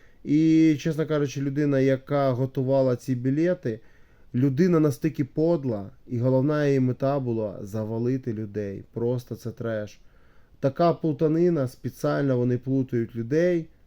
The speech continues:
щоб завалити їх. Знаєте, оце с-, вонюча радянщина, яка укоренилася. І ці, е, радянські оці щури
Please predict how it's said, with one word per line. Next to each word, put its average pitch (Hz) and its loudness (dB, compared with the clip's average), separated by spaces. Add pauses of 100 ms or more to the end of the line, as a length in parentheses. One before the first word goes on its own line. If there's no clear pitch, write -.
(100)
щоб 120 -2
завалити 127 0
їх. 120 -2 (360)
Знаєте, 151 2
оце 135 0
с-, - -10 (360)
вонюча 156 4
радянщина, 143 0
яка 131 0
укоренилася. 131 -2 (520)
І 139 2
ці, 185 4
е, 143 4
радянські 160 4
оці 139 2
щури 170 2